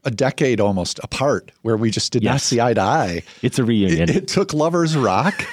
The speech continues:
Speaker 1: <laughs> and now we do have a shared number one that I think we could also call the front runner, probably, for the Golden Brick
Speaker 2: Would
Speaker 1: as
Speaker 2: have
Speaker 1: well.
Speaker 2: to now.
Speaker 1: Yeah, Golden Brick finalists, you know, often show up on our top ten lists each year, but, uh, not often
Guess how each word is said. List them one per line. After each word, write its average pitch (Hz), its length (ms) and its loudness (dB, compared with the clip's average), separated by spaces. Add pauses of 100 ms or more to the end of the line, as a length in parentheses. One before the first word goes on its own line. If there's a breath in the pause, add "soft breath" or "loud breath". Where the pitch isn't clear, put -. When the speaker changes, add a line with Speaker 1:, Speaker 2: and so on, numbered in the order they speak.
(160)
Speaker 1:
<laughs> - 240 -14
and 127 560 0
now 104 460 2
we 117 300 0
do 113 280 0
have 110 260 0
a 117 60 0
shared 113 340 0
number 110 260 0
one 107 280 2
that 110 140 2
I 107 100 2
think 135 340 -4
we 135 140 0
could 127 160 0
also 123 320 0
call 113 480 0 (580 loud breath)
the 120 80 0
front 139 240 -2
runner, 156 380 0 (220)
probably, 180 520 0
for 135 380 0
the 135 160 -2
Golden 139 340 0
Brick 147 300 0
Speaker 2:
Would 104 80 2
Speaker 1:
as 82 40 -2
Speaker 2:
have 104 120 0
Speaker 1:
well. 98 100 2
Speaker 2:
to 85 160 0
now. 92 280 0 (380 loud breath)
Speaker 1:
Yeah, 196 160 0
Golden 175 240 0
Brick 170 180 0
finalists, 156 540 0
you 180 80 0
know, 113 280 2
often 135 280 0
show 135 180 0
up 120 140 0
on 117 80 0
our 107 80 2
top 107 240 0
ten 120 260 0
lists 98 380 0
each 107 340 -2
year, 101 320 2
but, 95 420 -2
uh, 110 60 2
not 107 300 0
often 113 760 0